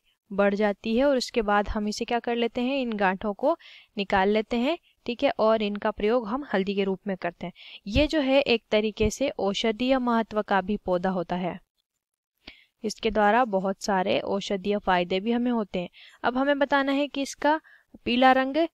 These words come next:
किसकी वजह से होता है। तो दोस्तों, जो हल्दी यानी करक्यूमा longa होता है, इसमें पीले रंग का करक्यूमिन पाया जाता है। क्या पाया जाता है?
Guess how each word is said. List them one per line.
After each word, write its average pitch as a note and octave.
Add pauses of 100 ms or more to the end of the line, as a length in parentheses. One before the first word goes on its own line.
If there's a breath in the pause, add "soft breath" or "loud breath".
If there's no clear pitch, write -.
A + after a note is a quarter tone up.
(140)
किसकी -
वजह A3
से A3+
होता G#3+
है। A3 (300 soft breath)
तो B3+
दोस्तों, C4
जो C#4
हल्दी A3+
यानी C#4
करक्यूमा A#3+
longa A3+
होता G#3
है, A3
इसमें A#3 (120)
पीले A#3
रंग A#3
का C#4 (440 soft breath)
करक्यूमिन C4+
पाया F#3
जाता F3+
है। F#3 (360)
क्या A#3+
पाया B3
जाता C4+
है? D4